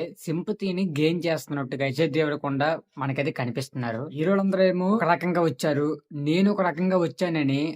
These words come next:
ఒక వేలో అయితే మాత్రం విజయ్ దేవరకొండ గారు అయితే మాత్రం వెళ్ళడం అయితే జరిగింది.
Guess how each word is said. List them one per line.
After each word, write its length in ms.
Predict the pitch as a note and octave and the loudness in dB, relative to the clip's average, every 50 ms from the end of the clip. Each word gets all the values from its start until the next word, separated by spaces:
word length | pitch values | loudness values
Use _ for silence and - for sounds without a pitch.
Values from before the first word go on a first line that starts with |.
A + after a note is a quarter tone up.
| - - D#3+ | -8 -8 -8
ఒక 180 | D3+ C#3 - D#3 D3+ D3+ D3 C#3 | -8 -4 0 0 2 2 0 2
వేలో 320 | C#3+ D3+ E3+ F#3+ G3 F#3+ | 2 4 4 4 4 4
అయితే 240 | F3+ E3+ E3 F3 E3+ | 2 2 0 0 0
మాత్రం 360 | D#3+ D#3 D3 D3 - D#3 D3 C#3+ D3+ E3 - - | 2 2 0 0 0 0 0 0 0 -2 -4 -4
విజయ్ 260 | D3 C#3 C3 E3 E3+ | -4 0 0 2 2
దేవరకొండ 420 | D3+ E3 E3 D#3+ D#3+ D#3+ D#3 D3+ D3+ | 4 4 4 4 2 2 0 0 2
గారు 180 | C#3 D3 C#3+ | 2 2 2
అయితే 160 | C#3+ C#3 - C#3+ | 2 2 0 0
మాత్రం 260 | C#3 C#3 C3 D3 D3 | -2 -2 -2 -2 -2
వెళ్ళడం 300 | C3+ B2+ B2+ B2+ C3 C3+ C#3 | -2 -2 -2 -2 -2 -2 -2
అయితే 140 | B2+ B2+ | -2 -4
జరిగింది. 400 | B2 B2+ B2 A#2+ B2 A#2 A#2+ B2+ | -4 -4 -2 -4 -4 -6 -6 -8